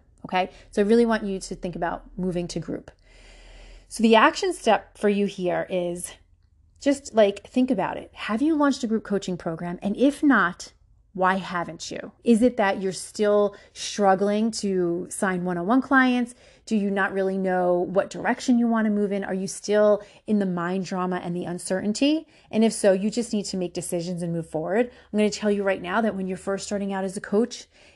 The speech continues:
you're, you're not gonna know who you wanna work with. You're not really gonna know if you wanna move in a direction of a certain niche. Um, there's gonna be a lot of un-, uncertainty, but what you need to do is just decide and move forward. You can always just change your mind.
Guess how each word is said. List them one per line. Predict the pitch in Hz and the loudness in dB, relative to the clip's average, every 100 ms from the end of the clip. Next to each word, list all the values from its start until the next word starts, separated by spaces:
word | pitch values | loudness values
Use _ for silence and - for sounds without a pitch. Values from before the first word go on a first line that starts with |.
| _ | _
you're, | 208 226 220 214 208 | 0 2 4 2 0
you're | 233 | 0
not | 262 269 285 | 2 2 0
gonna | 302 | 0
know | 196 175 - - | 0 -2 -8 -10
who | - | -2
you | 214 196 | 0 0
wanna | 180 180 | -4 -4
work | - - | -8 -8
with. | - - 226 | -10 -8 -2
You're | 220 | 2
not | 214 226 | 2 2
really | 247 240 | 2 2
gonna | 214 202 - - - | 0 -4 -8 -16 -10
know | 208 208 208 202 | -2 4 6 6
if | 208 202 | 4 -2
you | 196 | -4
wanna | 190 190 | -4 -2
move | 190 185 | -2 -2
in | 185 | -4
a | |
direction | 175 185 175 190 | -4 -4 -4 -6
of | 180 | -6
a | |
certain | 165 - 180 185 | -6 -6 -6 -4
niche. | 180 - - - - - - - | -6 -8 -12 -14 -18 -20 -20 -4
Um, | 196 196 185 190 - | 0 0 0 -2 2
there's | 233 | 4
gonna | 247 | 4
be | 233 | 4
a | 220 | 4
lot | 202 196 208 | 4 2 4
of | 202 185 - | 4 2 -4
un-, | 196 190 185 - _ | -6 -4 -6 -12 _
uncertainty, | 208 202 180 175 196 269 294 302 _ _ _ _ | -4 -4 -4 -6 -4 -2 -2 -4 _ _ _ _
but | 220 202 | 6 6
what | 208 226 | 2 2
you | 220 | 2
need | 214 | 0
to | - | -2
do | 196 | 0
is | 202 165 | 0 0
just | 185 | -6
decide | - - - - _ _ _ | -8 -10 -10 -12 _ _ _
and | 214 196 | 0 2
move | 190 | 2
forward. | - - - - | -2 -6 -8 -2
You | 220 | 0
can | 233 285 | 2 2
always | 226 233 220 | 2 2 0
just | 214 | -6
change | - 185 170 | -6 -6 -6
your | |
mind. | 180 - - | -8 -10 -14